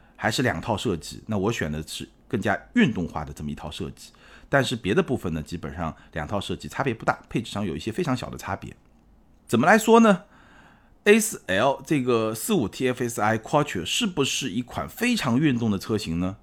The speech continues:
我觉得这个说法我可以同意一大半，那还有一小半呢不是特别同意，我待会儿可以跟大家来分析。几个印象啊，第一个呢，底盘非常非常的棒。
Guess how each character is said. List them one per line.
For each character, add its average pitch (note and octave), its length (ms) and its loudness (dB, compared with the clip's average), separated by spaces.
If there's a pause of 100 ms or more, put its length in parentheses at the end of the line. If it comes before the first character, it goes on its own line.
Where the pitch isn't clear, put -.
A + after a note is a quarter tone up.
(100)
我 F2+ 120 -6
觉 C#3 100 -4
得 F#3+ 80 2
这 A3 100 -2
个 D#3 100 0
说 D#3 220 0
法 D#2 240 -6
我 D#2+ 340 -6
可 - 320 -6
以 C3+ 160 0
同 E2+ 300 -4
意 G2 420 -2 (220)
一 G#2+ 80 -4
大 F#2 160 -2
半， - 180 -8 (760)
那 F#2 100 -4
还 A2 140 0
有 B2+ 80 2
一 E2 80 -2
小 C#2+ 160 -4
半 F2 260 -2
呢 D#2 140 -4
不 - 120 -10
是 - 120 -8
特 G2+ 80 -6
别 D#2+ 120 -6
同 D2+ 220 -10
意， D#2 100 -8 (200)
我 D#2 80 -10
待 E2+ 100 -6
会 D#2+ 100 -8
儿 D2 80 -12
可 - 80 -12
以 D#2 60 -6
跟 D2 140 -10
大 D#2+ 100 -8
家 D#2+ 80 -6
来 D#2 100 -6
分 G2 240 -4
析。 - 200 -10 (560)
几 G2+ 160 -4
个 C3+ 80 4
印 D#3+ 140 4
象 F#2 200 0
啊， D#2+ 80 -2
第 B2+ 200 -2
一 D#3+ 60 2
个 D3+ 120 6
呢， F#2 200 2 (300)
底 E2 100 -6
盘 D#2+ 300 -6
非 C3+ 300 -6
常 D#2+ 200 -6
非 F2 160 -6
常 D2+ 140 -8
的 C#2+ 80 -8
棒。 C#2 240 -10